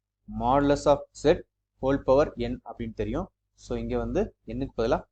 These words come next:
மூணு இருக்குது. So this is equal to, இங்க மட்டுக்குள்ள நமக்கு minus இருக்குது, அப்போ வந்து என்னது, அது பிளஸ்ஸா மாறிடும். So அது போக ரெண்டு வந்து என்னது, ஒரு constant. So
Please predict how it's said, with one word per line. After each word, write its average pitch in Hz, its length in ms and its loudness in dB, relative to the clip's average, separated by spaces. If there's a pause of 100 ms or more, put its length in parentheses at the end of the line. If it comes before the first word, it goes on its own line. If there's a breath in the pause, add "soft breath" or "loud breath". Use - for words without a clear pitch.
(120)
மூணு 117 200 -10
இருக்குது. 113 300 -10 (640)
So 123 60 -6 (140)
this 117 180 -8
is 131 60 -16 (200)
equal 113 320 -6
to, 190 60 -2 (400)
இங்க 147 140 0 (880)
மட்டுக்குள்ள 156 520 4 (440)
நமக்கு 120 280 -4 (800)
minus 156 360 0
இருக்குது, 123 280 -4 (260)
அப்போ 127 160 -2
வந்து 143 160 0
என்னது, 135 220 0
அது 120 180 -2
பிளஸ்ஸா 120 280 2 (100)
மாறிடும். 113 300 -2 (400)
So 143 140 -2
அது 131 80 0 (120)
போக 156 100 6 (160)
ரெண்டு 160 280 0
வந்து 147 160 0
என்னது, 135 260 -2
ஒரு 120 80 -2 (100)
constant. 127 480 -4 (400)
So - 60 -2